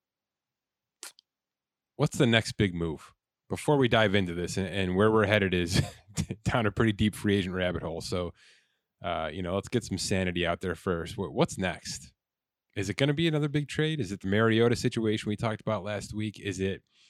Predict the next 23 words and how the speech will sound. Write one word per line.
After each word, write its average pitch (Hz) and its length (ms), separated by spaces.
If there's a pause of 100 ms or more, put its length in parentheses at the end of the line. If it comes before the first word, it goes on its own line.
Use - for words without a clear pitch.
(260)
another 104 300
big 101 180
veteran 101 480
to 95 80
hit 101 200
the 90 60
free 101 280
agent 101 200
market 101 480 (500)
who's, 90 600 (380)
you 95 100
know, 87 140 (360)
does 104 140
the 98 80
Sh-, - 160 (100)
Deshaun 117 440
Watson 107 400
stuff - 320
really 98 320
start 107 220
to 104 60
pick 110 220
up, 101 220